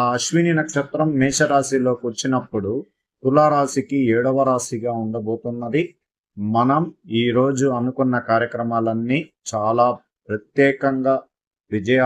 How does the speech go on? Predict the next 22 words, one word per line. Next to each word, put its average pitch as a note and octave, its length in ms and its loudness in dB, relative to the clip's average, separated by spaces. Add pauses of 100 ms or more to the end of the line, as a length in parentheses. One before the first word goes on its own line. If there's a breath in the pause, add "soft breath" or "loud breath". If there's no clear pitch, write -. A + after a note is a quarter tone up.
అవకాశాలు, A2 720 -4 (600)
కష్టాల్లో C3 720 0
నుంచి B2+ 440 0
ఊపిరి B2 380 0
పీల్చుకున్నారు. A#2 800 -4 (140)
నిన్నటి C3+ 560 0
రోజు B2+ 340 0
కన్నా B2+ 340 -4 (460)
ఈ B2+ 160 6
రోజు C#3 360 2
శుభ C3 280 -4
శాతం C3 640 -2
చాలా A#2+ 280 0
శక్తివంతంగా C3 880 -2
ఉంది. G#2+ 380 -2 (480)
ఎందుకంటే C3+ 640 0 (640)
చంద్రుడు D3 480 4 (560)
మనకు B2+ 400 0 (160)
జీరో C3 400 2
రాశిలో B2 500 2
నుంచి B2 360 -2
ప్రారంభమవుతారు. A2+ 1080 -2